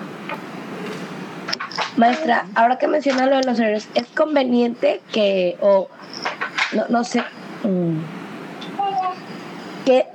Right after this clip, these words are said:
se involucren en una, en un horario normal, o es mejor, o es más de inclusión, o les sirve más a ellos tenerlos en horarios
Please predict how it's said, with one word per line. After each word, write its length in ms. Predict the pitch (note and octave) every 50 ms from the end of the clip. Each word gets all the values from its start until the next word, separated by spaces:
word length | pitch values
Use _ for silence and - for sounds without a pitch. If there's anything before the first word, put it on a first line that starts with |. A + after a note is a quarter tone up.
| E5 E5+ D#5+ D5
se 160 | - - C4+
involucren 760 | B3+ B3+ A#3 A#3+ A#3+ B3+ C4 C#4+ D4 D4 D4+ C#4 D4 F4 D4+
en 100 | C4+ A#3
una, 240 | A3+ A#3 A#3+ A#3+ - -
en 140 | A#3+ A#3 A#3+
un 120 | B3 C4
horario 240 | C#4+ C#4+ C#4 C4+ B3+
normal, 460 | A#3 G#3 G3 G3 F#3+ G3 A3+ C4+ G4+ - -
o 120 | G#3+ G#3+
es 240 | G#3+ G#3 G#3+ - -
mejor, 560 | A#3+ A#3+ A#3+ A3+ - - A#3 A#3+ B3+ C#4 F#4 F4+ -
o 160 | G#3 G3+ G3+
es 140 | G3 G3 G#3+
más 240 | G#3+ G#3 G#3+ A3 - - - - F4+ F#4+ G4+ G4 - - A4 G#4+ A4 G#4+ - - - - - - - - - -
de 120 | - A#3+ A#3+
inclusión, 540 | B3 A#3 - A3+ G#3+ G3+ - A#3 A3+ A#3 A#3
o 40 | A3
les 120 | A3 G#3
sirve 180 | G#3+ G#3+ G#3+ G#3+
más 220 | A3 A3 G#3+ A3
a 120 | A#3 A3 G#3+
ellos 260 | G#3+ A3+ A3+ A3 -
tenerlos 480 | - - G#3 G#3 G3+ G3 G3+ A3+ A3+ C4
en 120 | B3 A#3
horarios 500 | G#3 G3 F#3+ F#3+ F#3+ G#3 A3 A3 - -